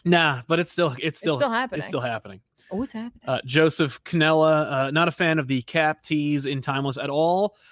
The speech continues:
Speaker 1: I don't know anybody who is." Uh, Brody, Brady, Brady White, "Hello, fellows. Uh, I saw the C two E two panel the other day, and Tiff mentioned Ben cried during one of the Saga episodes the morning I bought the first compendium. Also, how are you all doing?"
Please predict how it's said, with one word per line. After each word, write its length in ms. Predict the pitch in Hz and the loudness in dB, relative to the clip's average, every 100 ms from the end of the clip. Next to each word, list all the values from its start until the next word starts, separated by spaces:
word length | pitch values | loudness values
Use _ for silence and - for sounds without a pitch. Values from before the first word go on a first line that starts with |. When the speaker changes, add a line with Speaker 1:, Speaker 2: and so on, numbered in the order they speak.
| - | -10
Speaker 1:
I 200 | 120 123 117 | -8 -8 -6
don't 180 | - 147 | -2 0
know 120 | 151 | 2
anybody 260 | 156 160 170 | 2 2 2
who 140 | 175 | 2
is." 400 | 147 101 92 - - _ _ _ _ _ | 2 -2 -10 -18 -20 _ _ _ _ _
Uh, 220 | 113 113 - _ _ _ _ _ _ _ _ _ | -8 -8 -8 _ _ _ _ _ _ _ _ _
Brody, 800 | 151 139 151 165 175 185 196 196 - | -10 -2 2 4 4 2 0 -6 -10
Brady, 560 | 143 160 208 262 262 247 151 | -6 -2 -2 -4 -10 -14 -6
Brady 260 | 156 170 | 0 2
White, 440 | 170 175 208 214 - | 2 2 0 -4 -12
"Hello, 340 | 135 220 247 185 | -2 0 2 0
fellows. 640 | - 160 180 226 240 160 | 0 0 0 -2 -4 -6
Uh, 180 | 135 131 | -4 -2
I 120 | 147 | -2
saw 160 | 165 190 | 0 0
the 100 | 156 | -2
C 200 | - 196 | -4 -6
two 160 | - | -6
E 60 | 214 | -6
two 100 | - | -6
panel 280 | 160 151 143 | -4 -2 -2
the 80 | 139 | -2
other 120 | 135 | -2
day, 380 | 131 151 170 180 | -2 0 0 0
and 160 | 156 147 | -2 -4
Tiff 160 | 208 | -4
mentioned 400 | 180 156 170 156 | -4 -4 -4 -2
Ben 260 | 143 160 160 | 0 0 -2
cried 540 | - 190 196 170 165 - - _ | -2 0 2 2 -2 -12 -20 _
during 160 | 233 233 | -2 0
one 120 | 240 | 2
of 40 | |
the 80 | 233 | 0
Saga 280 | - 240 254 | 2 2 2
episodes 440 | 214 196 214 208 | 2 2 2 2
the 80 | 175 | 0
morning 340 | 190 208 226 214 | 2 2 2 0
I 80 | |
bought 280 | 196 190 190 | 0 0 0
the 60 | 185 | -2
first 300 | - 196 - | -2 -2 -2
compendium. 640 | 185 175 220 214 190 202 - _ - | -4 -2 0 0 0 -2 -8 _ -2
Also, 260 | 202 202 | 0 2
how 200 | 175 190 | 2 2
are 60 | 202 | 2
you 80 | 202 | 2
all 80 | 202 | 0
doing?" 240 | 226 165 | -2 -4